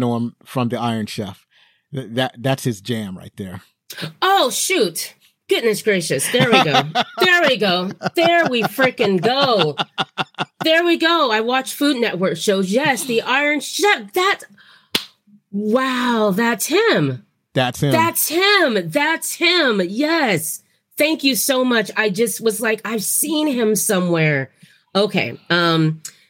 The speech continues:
Speaker 2: let's see. The next trivia question, or, uh,
Speaker 1: Oh, I,
Speaker 2: trivia
Speaker 1: I,
Speaker 2: from
Speaker 1: I, I,
Speaker 2: I M D B.
Speaker 1: I,
Speaker 2: Oh,
Speaker 1: I
Speaker 2: okay.
Speaker 1: get
Speaker 2: You
Speaker 1: that
Speaker 2: do
Speaker 1: one.
Speaker 2: it?
Speaker 1: Yeah,
Speaker 2: Okay.
Speaker 1: yeah. It's, it's
Speaker 2: Okay.
Speaker 1: a huge
Speaker 2: I'm sorry.
Speaker 1: paragraph. I don't wanna
Speaker 2: Okay.
Speaker 1: catch.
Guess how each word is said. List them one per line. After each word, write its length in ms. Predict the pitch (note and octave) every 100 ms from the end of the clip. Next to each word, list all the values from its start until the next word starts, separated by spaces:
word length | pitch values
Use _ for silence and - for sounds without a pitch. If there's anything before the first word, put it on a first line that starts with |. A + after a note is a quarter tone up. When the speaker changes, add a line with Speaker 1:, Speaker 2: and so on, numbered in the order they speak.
| _
Speaker 2:
let's 180 | G3 G#3
see. 120 | G#3+
The 80 | F#3
next 280 | G#3 A#3 -
trivia 320 | A3+ F3+ D#3
question, 500 | D#3 C#3 D3+ - D3
or, 380 | - D#3+ D3+ C#3+ -
uh, 60 | C#3 -
Speaker 1:
Oh, 80 |
I, 180 | D3+ D#3+
Speaker 2:
trivia 260 | D#3+ D#3 D3
Speaker 1:
I, 20 |
Speaker 2:
from 220 | C3+ D3+
Speaker 1:
I, 40 | C#3+
I, 160 | D3
Speaker 2:
I 80 | D3
M 60 | C3+
D 100 | B2+
B. 60 |
Speaker 1:
I, 120 | C3+ C3+
Speaker 2:
Oh, 200 | G3+ C#3+
Speaker 1:
I 120 | B2+
Speaker 2:
okay. 180 | A#2+ E3+
Speaker 1:
get 60 |
Speaker 2:
You 60 | G3+
Speaker 1:
that 20 |
Speaker 2:
do 80 | F3
Speaker 1:
one. 100 | F3
Speaker 2:
it? 40 |
Speaker 1:
Yeah, 80 | B2+
Speaker 2:
Okay. 80 | D#3+
Speaker 1:
yeah. 200 | D3+ C3
It's, 100 | C#3
it's 40 | F#3
Speaker 2:
Okay. 220 | F#3 E3+
Speaker 1:
a 40 |
huge 140 | C#3+ G3+
Speaker 2:
I'm 100 | G3
sorry. 120 | D3+ B2
Speaker 1:
paragraph. 300 | B2 B2 _ - _
I 100 | -
don't 100 | C#3+
wanna 140 | C#3+ B2
Speaker 2:
Okay. 200 | F3+ G3
Speaker 1:
catch. 200 | C3 E3+